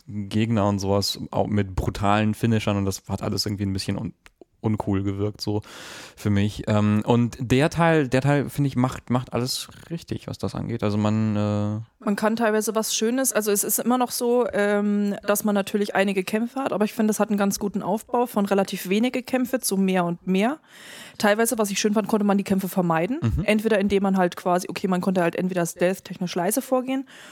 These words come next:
Speaker 2: oder man konnte einige Kämpfe komplett vermeiden, indem man sich einfach wirklich gut angestellt hat und rumgeschlichen ist, was, äh, eine sehr schöne Abwechslung war. Und man hat einfach gemerkt, Lara wurde jetzt nicht mehr nur getrieben von diesem "Ich muss überleben", sondern sie hatte einfach so, das ist dieser Adventure-Aspekt, den ich erwähnt habe, sie hat einfach so ein,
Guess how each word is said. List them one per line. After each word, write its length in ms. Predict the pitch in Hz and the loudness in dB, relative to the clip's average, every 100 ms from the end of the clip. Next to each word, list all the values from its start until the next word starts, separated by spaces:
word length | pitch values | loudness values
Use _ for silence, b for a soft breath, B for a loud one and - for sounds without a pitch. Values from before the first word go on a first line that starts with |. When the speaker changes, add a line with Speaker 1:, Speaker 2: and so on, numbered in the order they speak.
| B - | B 0
Speaker 2:
oder 180 | 220 | 2
man 140 | 233 214 | 2 0
konnte 260 | 214 202 | 0 2
einige 400 | - 196 196 196 | 2 2 2 0
Kämpfe 300 | 196 196 190 | 0 0 0
komplett 320 | 190 185 175 - | 0 0 -2 -2
vermeiden, 520 | 226 240 233 170 180 | 0 2 0 -2 -4
indem 180 | 185 190 | -4 0
man 160 | 190 190 | 0 0
sich 180 | 202 | 0
einfach 360 | - 196 208 - | -2 0 -2 -2
wirklich 240 | 190 202 | -4 -4
gut 160 | - 202 | -4 -2
angestellt 440 | 185 196 196 202 | 0 0 0 0
hat 100 | 208 | 0
und 100 | 214 | 0
rumgeschlichen 600 | 202 240 190 - 170 - | 2 2 2 0 -2 0
ist, 260 | 185 269 - B B B B - | 0 -2 -4 B B B B -2
was, 240 | 185 - | 0 2
äh, 260 | - 190 190 | 2 2 2
eine 140 | 190 | 0
sehr 180 | 185 233 | 2 2
schöne 220 | - 220 | 2 2
Abwechslung 520 | 214 208 175 - 185 185 | 2 0 -2 -2 0 2
war. 220 | 196 247 B B B B | 2 0 B B B B
Und 440 | - 208 214 214 - | 0 2 4 2 2
man 120 | 214 | 2
hat 120 | 220 | 4
einfach 240 | 220 220 - | 2 -2 0
gemerkt, 440 | 208 208 214 - | 2 2 0 -6
Lara 340 | 202 196 214 208 | 0 2 4 2
wurde 160 | 208 | 2
jetzt 160 | 202 196 | 0 0
nicht 140 | 202 | 0
mehr 100 | 208 | 2
nur 100 | 202 196 | 0 0
getrieben 340 | - 220 208 | -4 -4 -2
von 160 | 208 196 | 0 0
diesem 260 | 196 202 | 0 -2
"Ich 120 | 190 208 | 0 2
muss 200 | 214 - | 2 2
überleben", 480 | 190 185 202 262 | 0 2 2 0
sondern 260 | 277 320 214 | 0 0 2
sie 120 | 208 | 2
hatte 140 | 214 - | 0 0
einfach 220 | 202 202 | 0 -2
so, 260 | - 208 202 | 0 0 0
das 160 | - | -2
ist 140 | 190 214 | -4 -2
dieser 180 | 208 | 0
Adventure-Aspekt, 680 | 175 185 214 196 170 180 170 | 0 2 0 0 -2 -4 -4
den 60 | 190 | -4
ich 80 | 185 | -4
erwähnt 260 | 180 185 | -2 -2
habe, 100 | 208 | -2
sie 80 | 196 | 0
hat 100 | 196 | 0
einfach 200 | 180 190 | 0 0
so 160 | 185 185 | -2 -2
ein, 160 | 175 | -2